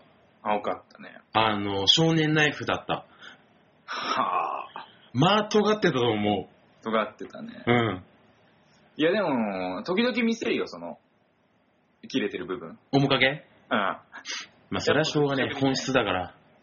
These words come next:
Speaker 1: なかなかできないと思う。
Speaker 2: うん。
Speaker 1: で、た-、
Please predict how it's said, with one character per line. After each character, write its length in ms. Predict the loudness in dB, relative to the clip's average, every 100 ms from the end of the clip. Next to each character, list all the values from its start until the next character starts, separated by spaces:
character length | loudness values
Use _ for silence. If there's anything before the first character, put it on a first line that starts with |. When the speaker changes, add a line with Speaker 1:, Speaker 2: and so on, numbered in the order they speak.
| _ -16
Speaker 1:
な 200 | -14 -6
か 100 | -4
な 140 | -2
か 240 | -4 -4
で 80 | -6
き 100 | -6
な 100 | -8
い 80 | -8
と 100 | -12
思 260 | -16 -16 -20 _ _ _ _ _
う。 60 | -8
Speaker 2:
う 40 |
ん。 260 | -8 -8 -14 _ _ -20 -20 -20 -20 -20 -20 _ -10 -10 -8
Speaker 1:
で、 320 | 0 0 0 -4
た-、 240 | -2